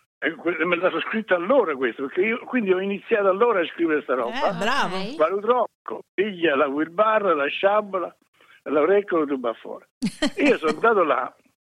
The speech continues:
Speaker 1: la wheelbarra avevo già incominciato a sapere che caspita era, no? La
Speaker 3: Ok.
Speaker 1: sciabola, vabbè. E quello, e io non, ma il tubaffore non lo, non lo vedevo.
Speaker 3: Tubaffore è
Speaker 1: Non lo
Speaker 3: veramente
Speaker 1: vedevo niente, perché io non sapevo che caspita fosse.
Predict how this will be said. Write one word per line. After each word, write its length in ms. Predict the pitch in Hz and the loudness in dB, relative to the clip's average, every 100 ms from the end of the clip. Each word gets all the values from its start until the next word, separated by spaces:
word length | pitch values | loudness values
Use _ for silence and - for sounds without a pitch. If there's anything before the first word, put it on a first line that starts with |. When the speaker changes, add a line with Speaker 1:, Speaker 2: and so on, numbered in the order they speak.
| - - - - - _ | -20 -20 -20 -20 -20 _
Speaker 1:
la 140 | 190 | -2
wheelbarra 480 | 208 247 247 294 214 | -2 -4 0 0 0
avevo 200 | 160 147 | 0 0
già 120 | 147 196 | 2 0
incominciato 480 | 196 180 170 156 | 0 -4 -2 0
a 60 | 143 | 0
sapere 280 | - 147 131 | -2 0 0
che 60 | - | 0
caspita 500 | 135 113 - 107 101 | -4 -4 -6 -8 -6
era, 220 | 104 156 | -4 -2
no? 320 | 143 107 131 _ _ _ _ _ | -2 -6 -12 _ _ _ _ _
La 100 | 107 | -4
Speaker 3:
Ok. 40 | 143 | -4
Speaker 1:
sciabola, 640 | - 220 220 165 143 156 | 0 0 0 -2 -2 0
vabbè. 280 | 190 160 135 117 _ _ _ - - - _ - | 2 0 -4 -8 _ _ _ -20 -20 -20 _ -2
E 140 | 302 | -2
quello, 380 | - - 226 - | 0 -2 -2 -2
e 160 | - 240 | -4 -2
io 60 | 262 | -2
non, 160 | 214 | -2
ma 240 | - - 262 | -6 -6 -6
il 160 | - | -10
tubaffore 540 | - 180 190 - 269 170 | -12 -2 -2 0 0 0
non 60 | 143 | 0
lo, 140 | 147 143 135 - 113 | -2 -4 -12 -12 -6
non 200 | 143 151 | -4 -2
lo 100 | 135 | -4
vedevo. 400 | 123 202 160 120 | 2 2 2 -2
Speaker 3:
Tubaffore 760 | 226 226 - 294 339 247 196 | -8 -12 -12 -12 -12 -12 -14
è 120 | - 190 | -12 -6
Speaker 1:
Non 180 | 180 | -4
lo 120 | 185 202 | 0 2
Speaker 3:
veramente 160 | 196 | 2
Speaker 1:
vedevo 140 | 214 240 | 2 0
niente, 280 | 165 190 _ _ | -2 -6 _ _
perché 180 | 170 | 0
io 60 | 220 | 2
non 100 | 202 | 2
sapevo 300 | 175 180 175 | 0 2 2
che 100 | 160 | 0
caspita 540 | - 151 - - 135 131 | -4 -6 -6 -12 -8 -6
fosse. 460 | 127 107 - 123 | -8 -12 -14 -16